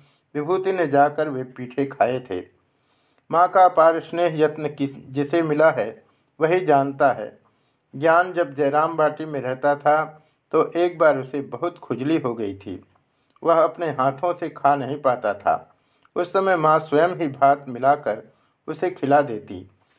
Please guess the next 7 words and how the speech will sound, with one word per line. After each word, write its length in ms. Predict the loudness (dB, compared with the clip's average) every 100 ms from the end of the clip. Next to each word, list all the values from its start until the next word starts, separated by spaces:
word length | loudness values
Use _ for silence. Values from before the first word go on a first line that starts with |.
| _ 0
और 180 | 0 0
उसके 260 | -2 -4
जूठे 380 | -2 -4 -2 -4
पत्तल 420 | 0 -2 0 -2
तक 240 | -2 -6 -4
फेंक 280 | -4 -4 -2
आती। 420 | -6 -6 -14